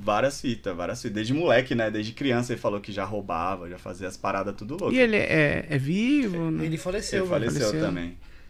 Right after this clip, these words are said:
Speaker 1: Então, assim, aí ele pegou e contou pra gente, mano, e nisso ele andava com papelzinho, né, no bolso.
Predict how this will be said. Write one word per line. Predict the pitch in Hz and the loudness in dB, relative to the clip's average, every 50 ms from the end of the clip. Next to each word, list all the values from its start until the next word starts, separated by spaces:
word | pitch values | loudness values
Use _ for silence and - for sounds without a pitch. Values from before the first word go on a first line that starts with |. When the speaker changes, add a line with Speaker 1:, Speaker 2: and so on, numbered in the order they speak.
| - - | -12 -6
Speaker 1:
Então, | 98 95 95 - - 110 113 120 | -4 -4 -2 4 6 6 8 8
assim, | 123 127 127 - 147 131 117 107 | 6 4 4 4 4 4 6 6
aí | 107 107 | 4 2
ele | 110 117 | 2 0
pegou | 117 - 120 113 127 | 0 0 2 2 2
e | 127 | 2
contou | 135 143 139 127 143 135 131 | 4 2 0 2 2 0 0
pra | - 151 147 143 | 2 2 2 2
gente, | 127 107 120 127 131 131 175 - 175 165 | 2 2 0 2 0 0 -2 -4 -2 0
mano, | 131 117 107 101 101 | 0 0 0 0 -2
e | 107 110 | -2 -2
nisso | 110 110 113 127 143 - - | -2 0 0 0 -2 0 0
ele | 135 120 117 120 | 2 2 4 4
andava | 120 117 117 120 131 | 4 4 4 2 2
com | 127 - | -2 -4
papelzinho, | - - 131 131 - 170 180 151 127 123 135 135 | 0 0 0 2 2 2 2 2 2 2 2 2
né, | 123 113 | 2 2
no | 117 113 98 | 0 -2 -2
bolso. | 92 98 92 92 - - - - | -2 -4 -4 -4 -8 -12 -16 -18